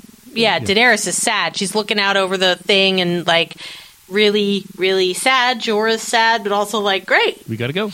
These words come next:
Speaker 2: <laughs>
Speaker 1: We gotta go. Let's not wait." <laughs>
Speaker 2: Yep.
Speaker 1: But then, lo and behold, young Jon appears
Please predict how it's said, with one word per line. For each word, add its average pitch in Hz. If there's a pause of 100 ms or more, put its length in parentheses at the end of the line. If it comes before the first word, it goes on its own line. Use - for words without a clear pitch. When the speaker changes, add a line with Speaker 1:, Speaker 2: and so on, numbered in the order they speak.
(300)
Speaker 2:
<laughs> 151 (380)
Speaker 1:
We 214
gotta 294
go. 466 (440)
Let's 294
not 415 (120)
wait." - (220)
<laughs> - (360)
Speaker 2:
Yep. 139 (100)
Speaker 1:
But 226
then, 330 (180)
lo 226
and 311
behold, 233 (140)
young 254
Jon 214
appears 190